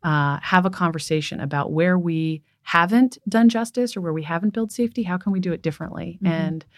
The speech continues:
Speaker 1: uh, I'm honored to have, you know, a lot of support of the people doing that work in that office. And I think they're very hopeful, um, some good change will come as a result of this election.
Speaker 2: So what would you grade the current D A?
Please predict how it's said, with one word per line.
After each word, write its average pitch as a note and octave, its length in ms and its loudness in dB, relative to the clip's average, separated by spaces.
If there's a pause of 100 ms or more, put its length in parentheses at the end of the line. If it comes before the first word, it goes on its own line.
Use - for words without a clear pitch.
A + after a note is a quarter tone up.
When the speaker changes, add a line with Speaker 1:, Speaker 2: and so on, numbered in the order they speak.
(280)
Speaker 1:
uh, D#3+ 220 2
I'm E3 160 0
honored E3 320 -2
to E3 60 -6
have, D3+ 500 -4
you E3 100 -2
know, D3 140 -2
a - 20 -2
lot D#3+ 220 -6
of D#3 80 -10
support D#3 320 -8
of - 60 -20
the - 60 -20
people - 280 -12
doing E3 200 -8
that - 140 -12
work E3 220 -8
in F3 60 -2
that D#3 120 -4
office. D#3 380 -8
And E3 80 -6
I D#3 80 -4
think E3 180 -6
they're E3 120 -2
very D#3+ 240 -4
hopeful, D#3+ 500 -8 (500)
um, D3+ 220 -2
some E3+ 180 -2
good D3+ 160 -2
change D3 240 -6
will D3 100 -8
come C#3+ 220 -4
as C#3+ 120 -8
a E3 40 -14
result D#3+ 260 -12
of F#3 40 -20
this F3+ 140 -16
election. - 420 -10 (200)
Speaker 2:
So F#3+ 240 0
what E3+ 140 0
would F3 140 -4
you D3+ 80 -8
grade D3 220 -8
the - 80 -12
current - 260 -8
D D3+ 160 -6
A? F3 260 -6